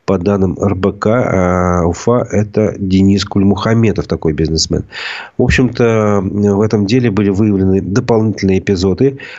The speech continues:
растраты и злоупотребления должностными полномочиями бывшим руководителем Башкоммунприбора Ренатом Насыровым. Об этом сообщили в прокуратуре. По версии следствия, э, с июня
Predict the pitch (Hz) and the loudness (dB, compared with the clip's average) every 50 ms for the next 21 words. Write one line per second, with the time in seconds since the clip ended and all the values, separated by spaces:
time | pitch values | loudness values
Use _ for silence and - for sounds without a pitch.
0 | - - 104 104 98 101 - 107 104 101 101 107 127 147 151 147 - - - 107 | -8 -4 -4 -4 -4 -2 -2 0 0 0 0 0 0 0 0 -4 -12 -10 -4 -2
1 | 110 101 - 113 101 - 101 98 104 95 98 104 101 98 90 98 98 92 104 98 | -2 0 0 0 0 -2 -2 -2 0 0 2 2 2 2 2 0 0 0 0 -2
2 | - - 110 98 - 95 92 92 95 104 123 147 151 - - 151 147 143 143 - | 0 -2 -2 0 0 0 2 2 2 2 2 2 2 2 2 2 2 2 0 -4
3 | - - - - _ - - 135 139 - - 131 110 104 - - 95 92 90 107 | -16 -18 -18 -20 _ -2 0 0 2 2 2 2 0 0 0 0 0 0 0 -4
4 | 113 - - 120 113 98 90 101 101 - - - 95 92 95 87 - - 87 85 | -6 -4 -2 0 0 2 0 0 -2 -2 -2 -2 0 0 0 0 0 -2 -2 -2
5 | 82 95 104 107 113 107 - - - - 92 92 92 90 90 92 92 - 98 85 | 0 2 2 2 2 0 -4 -6 -4 -2 0 0 2 2 0 0 0 0 -2 -4
6 | 76 - - - 92 104 - - - 90 85 80 95 117 131 123 - - 85 - | -4 -4 -2 -2 -2 -2 -2 -2 -2 0 0 2 2 0 0 -2 -2 -2 -2 -2
7 | 101 - 104 101 - - 78 - - - 104 104 104 104 101 - - - - - | 0 -2 -2 -2 0 -2 -2 0 0 0 0 0 -2 -4 -8 -12 -12 -12 -12 -12
8 | - - - - - 127 127 - 135 147 151 147 - 113 90 78 65 - - - | -14 -14 -10 -2 -2 0 0 2 2 2 0 0 0 0 0 0 -2 -4 -12 -18
9 | - - - - - - - 117 120 127 147 156 151 - 185 175 - - 147 127 | -16 -16 -16 -18 -16 -8 -2 0 2 2 2 2 2 0 0 0 0 2 2 2
10 | 107 - - - 101 92 80 71 - - 101 104 104 101 101 101 95 95 - 127 | 2 0 -2 -2 0 0 -2 -2 -6 -2 0 0 2 2 2 2 0 0 0 2
11 | 127 127 131 131 117 104 98 90 85 85 85 80 | 2 4 4 4 4 2 2 2 2 0 0 -2